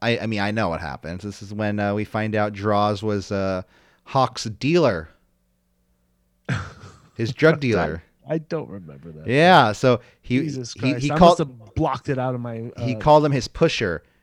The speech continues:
Speaker 1: and then he, then he eventually admits to pushing him off of the top.
Speaker 2: Okay.
Speaker 1: And
Speaker 2: Ladies
Speaker 1: then
Speaker 2: and gentlemen, I'll be watching Monday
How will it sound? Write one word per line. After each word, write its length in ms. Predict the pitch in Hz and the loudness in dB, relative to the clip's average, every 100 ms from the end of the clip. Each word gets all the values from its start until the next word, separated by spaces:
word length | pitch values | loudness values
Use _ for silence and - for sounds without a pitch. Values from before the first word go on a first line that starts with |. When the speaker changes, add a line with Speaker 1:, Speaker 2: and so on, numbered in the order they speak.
| - | -10
Speaker 1:
and 100 | 101 | -4
then 80 | 107 | -2
he, 140 | 110 | -2
then 280 | 98 101 107 | -2 -4 -2
he 100 | 101 | 0
eventually 600 | 95 95 - 104 92 - | -2 -4 -4 -4 -6 -6
admits 400 | 98 95 98 - | -8 -6 -6 -6
to 80 | - | -10
pushing 320 | - 98 - 92 | -10 -10 -10 -10
him 100 | 90 | -6
off 220 | 82 - | -8 -10
of 80 | 85 | -18
the 60 | |
top. 340 | 82 82 73 85 | -14 -10 -10 -10
Speaker 2:
Okay. 140 | 90 _ _ | -16 _ _
Speaker 1:
And 80 | 127 | -14
Speaker 2:
Ladies 160 | 170 107 | -12 -12
Speaker 1:
then 40 | 76 | -14
Speaker 2:
and 60 | |
gentlemen, 260 | 95 95 80 | -16 -16 -18
I'll 80 | 90 | -18
be 100 | 78 | -14
watching 400 | 95 113 76 80 | -12 -12 -12 -12
Monday 160 | 131 | -12